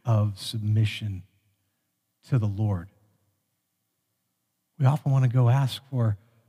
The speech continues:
for God to do things, and certainly he wants us to go ask for him to do things, but it could do, what's it gonna look like for us to come and say, "Lord, not my will, but yours be done"?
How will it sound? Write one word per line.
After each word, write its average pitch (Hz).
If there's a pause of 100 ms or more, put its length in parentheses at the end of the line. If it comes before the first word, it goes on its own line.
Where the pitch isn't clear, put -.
(220)
for -
God 127
to 123
do 127
things, 131
and 117
certainly 143
he 123
wants 156
us 123
to -
go 120
ask 117
for -
him 120
to 110
do 120
things, 117
but 110
it 120
could 143 (240)
do, 135 (280)
what's -
it -
gonna 143
look 147
like 135
for -
us 139
to -
come 113 (880)
and -
say, -
"Lord, 120
not 117
my 123
will, 117
but 107
yours 120 (180)
be 113 (440)
done"? 113